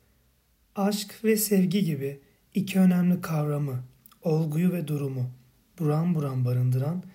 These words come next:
Bize Ait Bir Dünya adlı podcast kanalının üçüncü sezonuna hoş geldiniz.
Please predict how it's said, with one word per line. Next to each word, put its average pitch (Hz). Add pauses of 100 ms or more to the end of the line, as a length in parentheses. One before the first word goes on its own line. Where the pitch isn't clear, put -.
(480)
Bize 190
Ait 214
Bir 202
Dünya 190
adlı 131 (380)
podcast 202
kanalının 147 (380)
üçüncü 196
sezonuna 165
hoş 143
geldiniz. 123